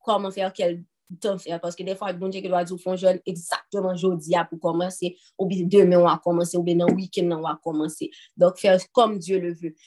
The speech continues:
La saison de retard peut devenir un témoignage et vous pouvez aussi aider d'autres personnes. C'est pour ça que j'ai dit que dans chaque saison, il y a des récoltes aussi.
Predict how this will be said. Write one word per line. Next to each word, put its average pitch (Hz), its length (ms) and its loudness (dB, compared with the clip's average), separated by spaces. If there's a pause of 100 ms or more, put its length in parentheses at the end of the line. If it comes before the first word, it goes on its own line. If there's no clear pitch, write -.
(140)
La 240 160 4
saison 294 360 0
de 285 100 -4
retard 277 540 -4
peut 240 100 -2
devenir 220 500 -4
un 220 120 -6
témoignage 196 720 -6 (160)
et 220 140 2
vous 220 120 -14
pouvez 202 360 -8
aussi 202 400 -10
aider 196 440 -2
d'autres 190 280 -4
personnes. 170 440 0
C'est 214 120 -6
pour 220 80 -8
ça 208 160 -2
que 190 60 -14
j'ai 185 120 -4
dit 175 180 -12
que 196 160 -6
dans 190 100 -2
chaque 208 220 -8
saison, 202 240 -6
il 190 60 -2
y 185 40 0
a 180 80 -2
des 180 100 0
récoltes 175 400 -2
aussi. 170 380 -10